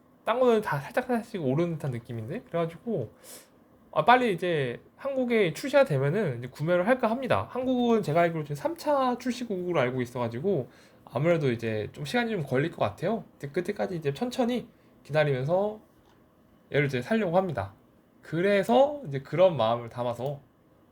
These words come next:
오늘은 애플을 좀 사보도록 하겠습니다. 애플, 어, 십 달러 넣을게요. 애플.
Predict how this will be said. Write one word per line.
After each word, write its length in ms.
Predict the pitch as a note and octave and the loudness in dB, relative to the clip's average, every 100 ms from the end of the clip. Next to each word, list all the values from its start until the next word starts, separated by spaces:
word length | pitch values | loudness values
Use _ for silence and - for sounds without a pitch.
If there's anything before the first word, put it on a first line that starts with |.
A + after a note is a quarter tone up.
| - - _ _ - | -20 -20 _ _ -8
오늘은 560 | B2 C#3 C3 F3 G3+ | -2 0 2 2 2
애플을 540 | G#2+ C3 - A3+ A3 F3+ | 0 -2 -2 0 2 2
좀 200 | F3+ D#3+ | -2 -4
사보도록 500 | F3+ F#3+ F3+ C3+ C3+ | 0 0 -2 -6 -6
하겠습니다. 560 | E3+ E3+ A2+ G2 G2+ - - | -8 -8 -10 -8 -10 -12 -18
애플, 380 | C3+ G3+ A2+ G2 - _ _ _ _ _ _ _ _ _ _ _ _ _ _ _ _ | -4 0 0 -2 -16 _ _ _ _ _ _ _ _ _ _ _ _ _ _ _ _
어, 600 | - A#2+ C3 C3 C3 C3 C3+ | -2 0 2 2 0 -2 -4
십 220 | - - | -8 -2
달러 340 | C#3+ - C3 B2 | 2 4 2 2
넣을게요. 360 | A#2+ B2 A2 | 2 0 -4
애플. 460 | G2 G2 - A2 A#3 | -6 -6 -6 -6 -6